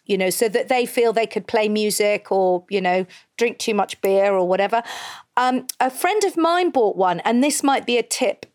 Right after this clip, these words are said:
clearly not for this year, but he went to Chelsea. Is it Chelsea Flower Show? I think it's properly called, isn't it? But they have everything there. It's not just flowers. And he got chatting to a, one of these kind of garden office shed companies,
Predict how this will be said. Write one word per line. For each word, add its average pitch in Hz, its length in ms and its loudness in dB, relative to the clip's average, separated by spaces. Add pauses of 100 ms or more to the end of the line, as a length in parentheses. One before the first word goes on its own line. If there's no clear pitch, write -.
(120)
clearly 254 340 0
not 220 200 -2
for - 100 -6
this 214 360 -4
year, 165 300 -2 (300)
but - 120 -2
he 285 300 0
went 220 380 0
to 202 440 -2 (120)
Chelsea. 214 840 0 (200)
Is 208 80 -6
it 269 100 -2
Chelsea 269 320 -2
Flower 233 420 0
Show? 156 320 0
I 165 60 -2
think 180 200 -6
it's - 100 -8
properly - 340 -4
called, 175 260 -2
isn't 208 180 -2
it? - 120 -6
But 185 140 0
they 226 120 2
have 220 220 -2
everything 202 480 -2
there. 165 220 -2 (260)
It's - 140 -8
not 220 180 0
just - 240 -2
flowers. 185 500 0 (460)
And 233 160 2
he 302 320 2
got 254 260 -2
chatting 202 540 -2
to 208 480 0
a, 202 320 0 (260)
one 220 220 2
of 202 100 -6
these 202 220 -2
kind 208 220 0
of 190 100 -6
garden 202 380 0
office 190 260 -2
shed - 400 -2
companies, 190 600 -4